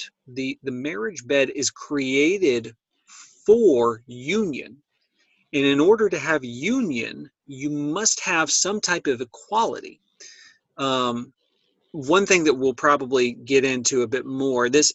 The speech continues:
so, and I apologize to our listeners, I, I'm mixing up all of our different parts of the podcast, but, um, one of the reasons that pornography hurts the marriage bed is because, um,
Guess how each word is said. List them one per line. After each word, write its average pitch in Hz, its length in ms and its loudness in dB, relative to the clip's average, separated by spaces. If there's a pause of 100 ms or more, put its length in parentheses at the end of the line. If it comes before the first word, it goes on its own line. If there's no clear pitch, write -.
so, 151 160 0
and 139 280 -2
I 135 120 -2
apologize 135 540 2
to 135 80 -6
our 117 80 0
listeners, 147 300 0
I, 135 160 4
I'm 147 240 0
mixing 143 380 0
up 131 180 -6
all 135 200 -4
of 135 100 -2
our 131 140 0
different 127 360 -6 (160)
parts 143 260 -2
of 123 60 -10
the 127 80 -10
podcast, 127 600 -4
but, 135 120 -8 (500)
um, 135 300 -4 (140)
one 160 300 0
of 175 80 -2
the 147 80 4
reasons 139 600 0
that 120 220 -6 (180)
pornography 120 800 -6 (220)
hurts - 640 -2 (100)
the 127 80 -10
marriage 123 480 -4
bed 147 480 -4 (640)
is 120 160 0
because, 131 960 -2 (420)
um, 127 440 -2